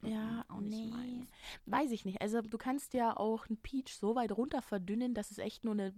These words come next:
Speaker 1: Weißnuance
Speaker 2: Mhm.
Speaker 1: ist. Das geht ja auch, da würde ich mit mir reden lassen, aber wenn's wirklich Peach oder Rosa ist, nee. Also so, dass es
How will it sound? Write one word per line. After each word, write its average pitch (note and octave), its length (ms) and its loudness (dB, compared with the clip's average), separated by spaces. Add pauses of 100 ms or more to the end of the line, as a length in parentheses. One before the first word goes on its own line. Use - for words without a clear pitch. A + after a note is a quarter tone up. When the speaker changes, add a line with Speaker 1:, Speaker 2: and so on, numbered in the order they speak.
Speaker 1:
Weißnuance F3+ 960 -2
Speaker 2:
Mhm. C4+ 140 6
Speaker 1:
ist. F4+ 200 4
Das - 140 -8
geht G3 120 2
ja E3+ 140 0
auch, G3+ 400 0 (460)
da G#3 180 6
würde B3 140 6
ich - 100 -4
mit G#3+ 100 -2
mir F#3+ 140 4
reden G#3 220 0
lassen, A#3+ 320 0
aber G3+ 160 2
wenn's G#3 220 2
wirklich A#3 340 0
Peach B3+ 340 -2
oder F#3 80 0
Rosa A3 320 0
ist, G#3 160 -6
nee. D3+ 160 -4 (540)
Also G#3 200 6
so, G#3 120 4
dass G3+ 220 4
es G#3 160 0